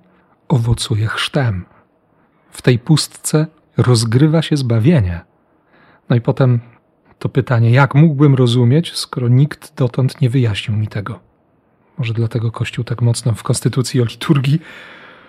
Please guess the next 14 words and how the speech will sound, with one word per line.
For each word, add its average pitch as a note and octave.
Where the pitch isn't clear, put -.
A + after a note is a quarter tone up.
mówi B2
o A2+
tym, A#2
że, G#2+
że A#2
lud C3
Boga A#2
ma A2+
prawo C3
wiedzieć, A#2
co C3+
mówi C3
Bóg. G2+
Wytłumaczyć. B2